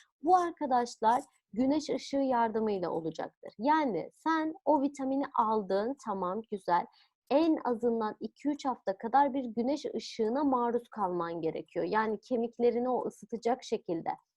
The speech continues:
En güzel yöntemi aslında tatile çıkmak falan ama hani böyle, e, kemikleriniz bir kere güneşi görecek ki, e, vücudunuzda D vitamini aktifleşsin. Aktifleştikten sonra o D vitamini bir işe yarasın.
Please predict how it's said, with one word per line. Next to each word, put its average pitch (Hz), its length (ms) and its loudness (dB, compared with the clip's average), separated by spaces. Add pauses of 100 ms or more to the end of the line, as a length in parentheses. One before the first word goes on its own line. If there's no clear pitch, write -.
(120)
En 302 240 2
güzel 277 300 4
yöntemi 269 400 2
aslında 254 400 0
tatile 233 440 0
çıkmak - 380 -10
falan 254 240 -2
ama 262 260 0 (300)
hani 214 160 -2
böyle, 254 280 2 (200)
e, 202 280 -2
kemikleriniz 285 800 0
bir 262 100 -6
kere 277 160 -4
güneşi 262 440 -4
görecek 254 540 0
ki, 349 220 0 (320)
e, 208 40 2 (460)
vücudunuzda 254 760 0
D 262 200 4
vitamini 269 420 -6 (160)
aktifleşsin. 247 1120 -4 (260)
Aktifleştikten 285 1000 -2
sonra 262 460 0
o 233 140 2
D 269 260 4
vitamini 262 420 -2
bir 262 80 0
işe 254 240 -2
yarasın. 190 540 -2